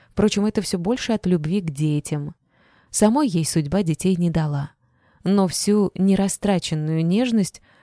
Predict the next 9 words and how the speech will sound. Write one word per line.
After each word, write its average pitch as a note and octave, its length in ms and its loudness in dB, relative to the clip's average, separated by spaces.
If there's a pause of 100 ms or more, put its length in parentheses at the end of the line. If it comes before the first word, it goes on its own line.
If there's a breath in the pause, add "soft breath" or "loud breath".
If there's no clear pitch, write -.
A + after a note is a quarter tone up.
(160 soft breath)
она F#3 420 2
отдаёт A3+ 500 2
малявкам. E3 800 0 (640)
«Ну E3+ 240 2
давай, C#3+ 380 0
давай, D3 320 2
подышим. D#3 880 2
Вдох, D#3 680 4
выдох. D3+ 720 2